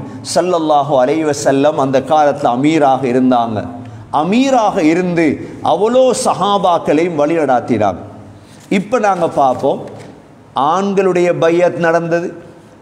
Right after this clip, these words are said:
பெண்களுடைய பையத் நடந்தது, பிள்ளைகளுடைய பையத் நடந்தது. பிள்ளைகளுடைய பையத்தை பார்த்தோம். ஏழு வயதுல அப்துல்லாஹ் பின் ஜாஃபர், அப்துல்லாஹ் பின் ஜுபைர் ரலியல்லாஹு பையத் செய்தார். அந்த காலத்துல பெண்கள் எத்தனை பேர் பையத் செஞ்சிருந்தாங்க?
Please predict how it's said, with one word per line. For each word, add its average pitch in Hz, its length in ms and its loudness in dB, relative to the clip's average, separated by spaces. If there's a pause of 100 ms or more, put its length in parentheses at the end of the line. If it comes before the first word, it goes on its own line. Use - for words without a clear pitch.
(120)
பெண்களுடைய 196 720 2
பையத் 175 440 0
நடந்தது, 175 640 0
பிள்ளைகளுடைய 220 720 2
பையத் 156 320 0
நடந்தது. 120 440 -4
பிள்ளைகளுடைய 202 640 2
பையத்தை 160 340 2
பார்த்தோம். 120 560 -4 (260)
ஏழு 175 460 2
வயதுல 147 480 0 (200)
அப்துல்லாஹ் 156 580 0
பின் 139 200 -2
ஜாஃபர், 147 480 0 (100)
அப்துல்லாஹ் 156 400 0
பின் 139 180 -2 (100)
ஜுபைர் 175 280 2
ரலியல்லாஹு 147 520 0
பையத் 147 200 0
செய்தார். 107 500 -2 (800)
அந்த 175 280 0 (100)
காலத்துல 220 420 0 (100)
பெண்கள் 294 360 0
எத்தனை 254 320 0
பேர் 214 200 0
பையத் 185 380 0
செஞ்சிருந்தாங்க? 117 540 0